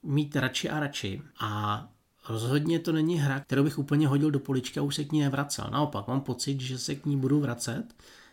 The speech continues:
a asi po očku budu sledovat i stránky Alby, jestli náhodou se neobjeví nějaká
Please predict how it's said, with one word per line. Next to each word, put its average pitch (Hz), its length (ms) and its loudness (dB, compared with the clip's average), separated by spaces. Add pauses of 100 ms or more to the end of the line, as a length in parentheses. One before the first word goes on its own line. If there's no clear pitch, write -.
(140)
a 120 220 0
asi - 280 -2
po - 140 -8
očku 139 320 -2
budu 143 200 2
sledovat 139 520 0
i 143 100 -2
stránky 131 500 -2
Alby, 131 320 0
jestli 131 680 -4
náhodou 135 580 2
se 139 160 -2
neobjeví 147 420 0
nějaká 147 600 -4